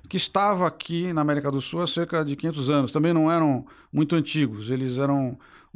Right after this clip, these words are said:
faziam parte de uma corrente migratória. E havia, hum, quase nada de portugueses. Duzentos anos depois,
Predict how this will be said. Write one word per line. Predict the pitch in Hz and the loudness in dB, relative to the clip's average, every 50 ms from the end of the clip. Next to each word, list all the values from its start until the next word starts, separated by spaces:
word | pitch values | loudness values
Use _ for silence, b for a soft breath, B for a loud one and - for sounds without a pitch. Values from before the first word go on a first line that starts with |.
| 139 123 | -6 -6
faziam | - - - 147 135 147 | -6 -2 -2 0 0 2
parte | 143 151 147 | 0 0 0
de | 143 151 | 0 0
uma | 143 | -2
corrente | 147 156 143 147 143 143 | 0 0 0 0 2 0
migratória. | 143 143 147 143 135 - - - 67 65 - - B B B B B B B B B B | 0 2 2 2 0 -2 -6 -10 -10 -10 -12 -16 B B B B B B B B B B
E | 208 - 233 | -4 -2 0
havia, | 254 180 147 143 143 151 170 202 208 170 147 123 113 - 60 62 - - - - 69 - - 67 135 | 0 2 2 2 2 4 4 2 2 2 0 0 -2 -4 -8 -10 -12 -12 -12 -14 -12 -12 -12 -10 -8
hum, | 135 127 123 127 120 120 113 110 107 110 - - - | -6 -6 -4 -4 -4 -6 -6 -6 -8 -8 -10 -12 -6
quase | - 139 139 139 143 139 | -4 -2 0 0 2 0
nada | 131 123 123 123 135 | 0 0 0 -2 -2
de | 127 131 | -4 -4
portugueses. | 127 - 131 120 135 117 104 107 71 - - - - - B B B B B B B B B B B | -4 -6 -6 -6 -4 -6 -6 -8 -10 -10 -12 -16 -16 -18 B B B B B B B B B B B
Duzentos | - 143 147 127 139 131 - 139 120 117 | -4 -2 0 2 0 0 0 -4 -4 -2
anos | 135 131 127 120 | -2 -2 -2 -2
depois, | 117 123 110 - - 139 151 170 175 151 123 107 - - - | -4 -6 -8 -6 -6 -4 -2 0 0 -2 -4 -4 -8 -12 -10